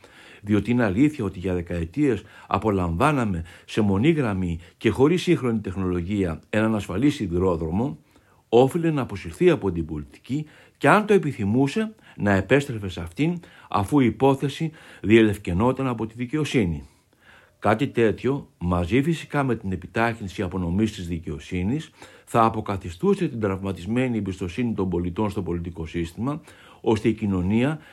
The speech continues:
να μην κινδυνεύει να μετατραπεί σε μια εύπλαστη μάζα στα χέρια αντίσταθμων δημαγωγών που το σχολείο δεν τους έμαθε ότι είναι διαφορετικό πράγμα η αμέλεια, ενίοτε και εγκληματική, από την δολοφονία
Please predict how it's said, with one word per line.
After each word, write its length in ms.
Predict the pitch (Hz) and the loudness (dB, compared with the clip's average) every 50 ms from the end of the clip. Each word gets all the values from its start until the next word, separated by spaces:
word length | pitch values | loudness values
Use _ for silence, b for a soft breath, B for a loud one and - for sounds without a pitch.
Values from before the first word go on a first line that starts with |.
| B B B | B B B
να 180 | B 95 92 | B -2 2
μην 160 | 98 123 160 160 | 2 2 2 2
κινδυνεύει 560 | 165 208 190 170 156 139 139 135 131 117 117 | 2 0 0 2 2 2 2 2 2 0 -2
να 100 | 107 101 | -4 -4
μετατραπεί 520 | 98 98 95 95 85 92 92 92 - 117 | -2 -2 -4 -4 -4 -4 -6 -4 -4 -6
σε 160 | 110 - 110 | -6 -4 -4
μια 160 | 101 101 104 104 | -2 -2 0 0
εύπλαστη 540 | 113 139 151 151 - 113 107 98 - 98 | 0 0 -2 -4 -6 -8 -8 -8 -8 -6
μάζα 440 | 87 90 95 101 107 107 123 160 160 160 B B B B B B | -4 -2 0 0 0 0 -2 -4 -6 -8 B B B B B B
στα 180 | - - 120 | -4 -2 -2
χέρια 520 | 107 - 156 151 147 123 110 104 90 - - | -2 0 0 0 0 0 -2 -4 -6 -6 -8
αντίσταθμων 600 | - 87 92 85 131 160 156 185 151 - - 120 110 | -8 -6 -2 2 2 2 2 0 -4 -6 -6 -6 -4
δημαγωγών 720 | 101 95 90 87 87 87 85 85 95 120 143 180 175 170 B B B B B B B B | -4 -2 -2 -2 -2 -2 -2 -2 0 0 0 0 -2 -4 B B B B B B B B
που 80 | - | -8
το 100 | 113 113 | -6 -4
σχολείο 420 | 104 - - 107 120 147 165 160 131 | -4 -4 -2 -2 0 2 2 2 4
δεν 160 | 117 151 165 | 4 2 0
τους 200 | 143 139 - - | 0 -2 -4 -2
έμαθε 540 | 113 107 107 104 98 101 - 151 175 185 180 b b b b b | 0 0 0 0 -2 -4 -4 -4 -4 -4 -6 b b b b b
ότι 240 | b 87 92 87 87 | b -4 -4 -2 0
είναι 140 | 135 143 143 | 2 2 2
διαφορετικό 600 | 131 131 117 95 - 90 85 82 85 - 156 170 | 2 0 -2 -2 -2 -4 -4 -6 -4 -2 -2 -2
πράγμα 380 | 156 143 147 143 127 123 117 113 | 0 0 -2 -2 -2 -4 -4 -2
η 100 | 101 98 | -2 -2
αμέλεια, 680 | 92 90 85 98 101 98 90 87 98 123 147 147 - - _ _ _ | -2 0 0 2 2 2 2 2 0 0 -2 -4 -6 -12 _ _ _
ενίοτε 460 | - 95 98 104 117 120 117 110 110 | -2 0 4 4 6 6 4 2 0
και 120 | 82 - | -2 -4
εγκληματική, 760 | 95 82 82 85 82 82 80 - - - - 110 117 139 151 151 B B B B B | -4 -2 -2 -2 -2 -2 -4 -6 -12 -10 -6 -2 -2 -2 -2 -4 B B B B B
από 240 | 101 104 101 110 113 | -2 -2 0 0 0
την 140 | 110 107 | 0 0
δολοφονία 760 | 98 101 95 90 85 - 90 82 80 87 98 110 131 147 - | 2 2 2 2 0 -2 -6 -4 -2 0 0 0 0 -2 -4